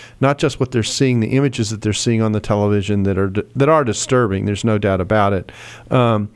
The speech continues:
but also understanding the context about what's generating the nature of this conflict and what's going on. David, your, your take on, uh, on the language and, and kind of where we're at in terms of, uh,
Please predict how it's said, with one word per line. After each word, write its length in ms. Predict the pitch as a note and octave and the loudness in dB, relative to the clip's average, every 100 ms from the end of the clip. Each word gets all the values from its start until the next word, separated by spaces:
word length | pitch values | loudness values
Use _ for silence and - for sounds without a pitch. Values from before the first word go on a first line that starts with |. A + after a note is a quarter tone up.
| - - - | -18 -20 -8
but 180 | A#2+ B2 | 0 2
also 500 | C3 C#3 D3 C3+ A2+ | 4 4 2 2 2
understanding 400 | A#2+ A#2+ - A#2 | 2 0 0 0
the 60 | G#2+ | 0
context 440 | - A#2 A2 - | 0 0 0 0
about 260 | G#2+ G#2 F2+ | 0 0 2
what's 260 | B2 B2+ | 0 0
generating 760 | - B2 A#2+ A#2+ A2 G#2+ G2 F#2+ | -4 0 2 2 2 2 2 2
the 80 | F#2+ | 2
nature 360 | G2+ G#2+ - | 2 0 0
of 60 | G2+ | -2
this 160 | F#2 | -2
conflict 500 | - G2+ G2 G2 G2 | -2 -2 -2 -2 -4
and 120 | G2 G2 | -2 0
what's 240 | G2+ - | -2 -4
going 260 | - F#2+ G2 | -2 0 0
on. 220 | F#2 F2+ | 0 0
David, 340 | B2+ D3 D#3 | 2 2 2
your, 200 | C#3+ D3+ D3+ - | 0 0 -2 -4
your 180 | C#3 C#3 | 0 0
take 380 | - C#3 C3+ C3 | 2 0 2 0
on, 300 | A#2+ A2+ A2 | 0 2 2
uh, 200 | G2+ F#2 - - - - - | 0 -4 -10 -20 -20 -18 -4
on 220 | A#2+ A#2+ | 0 2
the 100 | G#2+ | 2
language 540 | G#2 A2 A#2 A#2 A2+ G#2 | 2 2 2 0 0 -2
and, 200 | G2 - | -2 0
and 220 | G#2+ G2 | -2 0
kind 160 | A2+ | 0
of 80 | G#2+ | 0
where 240 | G#2 G#2 G#2 | 2 2 2
we're 160 | G#2 | 2
at 220 | G2+ G2+ | 2 2
in 100 | G2 | 0
terms 380 | G2 G#2+ G#2 G2+ | -2 0 -2 0
of, 260 | G#2 G2 B2 | -2 -2 0
uh, 260 | G#2 F#2+ | 0 0